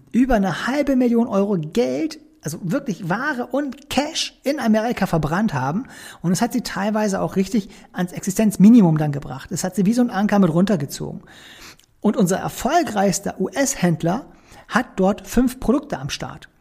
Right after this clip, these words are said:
Ja, und der verdient Millionen damit. Also wirklich ein riesiger Marktplatz mit richtig viel Potenzial,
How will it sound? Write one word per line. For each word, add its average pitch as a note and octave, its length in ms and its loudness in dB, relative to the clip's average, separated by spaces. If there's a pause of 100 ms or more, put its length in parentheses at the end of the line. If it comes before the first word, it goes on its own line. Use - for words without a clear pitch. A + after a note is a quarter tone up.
(140)
Ja, F3+ 180 0
und F3+ 220 0
der G3+ 100 0
verdient G3+ 340 2
Millionen G#3 400 6
damit. C3+ 380 -4
Also E3+ 320 -2
wirklich B3 680 2 (200)
ein E3 180 -2
riesiger C#4 380 2
Marktplatz G3+ 420 -2
mit D#3 180 -2
richtig B3+ 260 0
viel B3+ 120 0
Potenzial, A3+ 640 0